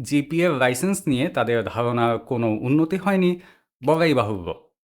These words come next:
ভাগ্যের পরিহাসে জিপিএল লাইসেন্স পছন্দ না করলেও ডেভেলপমেন্ট টুলকিটের জন্য বিএসডি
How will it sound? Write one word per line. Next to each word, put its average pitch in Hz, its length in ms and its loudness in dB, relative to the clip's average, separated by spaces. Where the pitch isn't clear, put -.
ভাগ্যের 135 340 2
পরিহাসে 190 520 2
জিপিএল 156 420 0
লাইসেন্স 120 360 0
পছন্দ 113 360 -2
না 104 80 2
করলেও 185 420 2
ডেভেলপমেন্ট 233 560 0
টুলকিটের 175 500 -2
জন্য 117 260 -2
বিএসডি 165 420 0